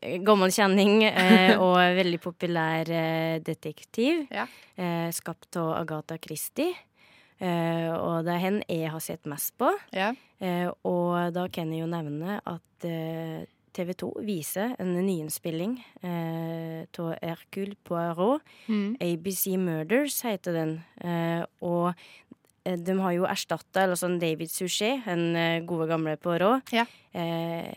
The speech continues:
Speaker 1: hen, eh, har vært da erstattet, eh, ikke sant? En, en vil ikke spille Poirot lenger.
Speaker 2: Nei.
Speaker 1: Nei, så det er John Malkovich som
Speaker 2: Ja.
Speaker 1: skal spille Poirot, eh, så barten har vært byttet ut med
Speaker 2: <laughs>
Speaker 1: skjegg.
Speaker 2: Ja.
Speaker 1: Ehm,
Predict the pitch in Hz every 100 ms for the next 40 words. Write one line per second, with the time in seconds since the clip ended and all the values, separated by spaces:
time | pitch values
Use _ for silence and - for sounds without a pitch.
0 | - 170 160 160 160 156 156 156 160 165
1 | 175 170 _ 160 151 147 143 151 - -
2 | - 381 427 - - 175 165 185 190 185
3 | 175 165 - 185 190 180 175 190 - 185
4 | 165 190 185 170 170 208 233 165 240 247
5 | - - 151 - - 208 196 202 180 180
6 | 180 190 165 156 - 233 - - - -
7 | 208 214 202 190 208 180 - 180 175 277
8 | 392 - - - - _ _ 202 190 185
9 | 190 - 208 170 170 - - 269 302 226
10 | 202 - 190 208 277 180 175 190 - 185
11 | 185 180 185 226 202 359 277 269 240 190
12 | 247 - - _ - 196 190 185 185 185
13 | 185 185 185 185